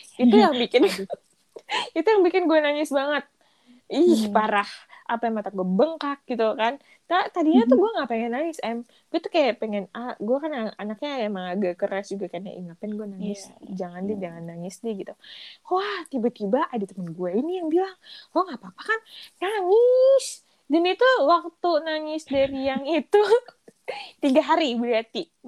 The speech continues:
Speaker 1: Jadi totalnya seminggu. Dua mi-, dua
Speaker 2: Hmm.
Speaker 1: hari sok-sok kuat. <laughs>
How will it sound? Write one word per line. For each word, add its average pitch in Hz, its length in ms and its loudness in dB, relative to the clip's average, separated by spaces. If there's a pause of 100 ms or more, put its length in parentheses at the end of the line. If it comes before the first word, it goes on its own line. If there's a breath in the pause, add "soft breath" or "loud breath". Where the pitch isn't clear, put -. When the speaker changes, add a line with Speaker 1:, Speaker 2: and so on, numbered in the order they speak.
(160)
Speaker 1:
Jadi 254 480 2
totalnya 262 320 -4
seminggu. 294 560 -4 (320)
Dua 277 320 4
mi-, 262 320 0
dua 277 160 4
Speaker 2:
Hmm. 262 80 2
Speaker 1:
hari 285 160 2
sok-sok 247 400 -2
kuat. 262 400 4 (240)
<laughs> - 480 -2